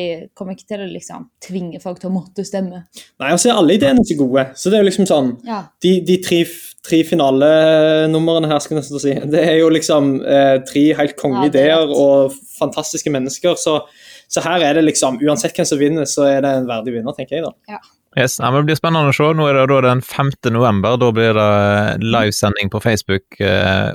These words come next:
Speaker 3: og kåring av vinneren, og dere skal, skal dere være med og pitche live der og da?
Speaker 2: Ja, vi er med på sendingen der og da,
Speaker 1: Ja.
Speaker 2: så det blir skikkelig gøy.
Speaker 1: Det er vi.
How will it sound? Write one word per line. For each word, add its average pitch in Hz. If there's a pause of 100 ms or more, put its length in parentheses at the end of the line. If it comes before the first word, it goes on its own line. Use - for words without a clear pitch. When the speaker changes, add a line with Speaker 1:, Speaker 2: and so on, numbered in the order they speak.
(120)
Speaker 3:
og 98 (160)
kåring 110
av 98
vinneren, 98
og 95
dere 110
skal, -
skal 143
dere 143
være 131
med 127
og 107
pitche -
live 101
der 95
og 98
da? 113 (320)
Speaker 2:
Ja, 233 (100)
vi 240
er 240
med 214
på 262
sendingen 202
der 196
og 185
da, -
Speaker 1:
Ja. 277 (260)
Speaker 2:
så 175
det 196
blir 214
skikkelig -
gøy. 165
Speaker 1:
Det 214
er 262
vi. 196